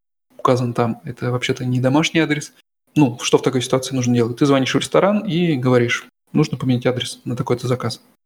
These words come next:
Ни номера ресторана, ни его даже какого-то там, э,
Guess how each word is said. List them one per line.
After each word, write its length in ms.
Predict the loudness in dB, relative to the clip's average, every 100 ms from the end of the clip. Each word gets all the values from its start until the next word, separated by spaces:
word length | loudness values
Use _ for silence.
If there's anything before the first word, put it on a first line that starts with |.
| _ 2
Ни 160 | 6
номера 500 | 6 6 4 4 4 2
ресторана, 520 | -4 0 2 2 0
ни 140 | 2 4
его 300 | 4 4 4
даже 480 | 4 4 2 2 -4 _ _
какого-то 480 | -12 0 2 2 -2
там, 320 | -4 -2 -2 -6
э, 360 | -10 -10 -12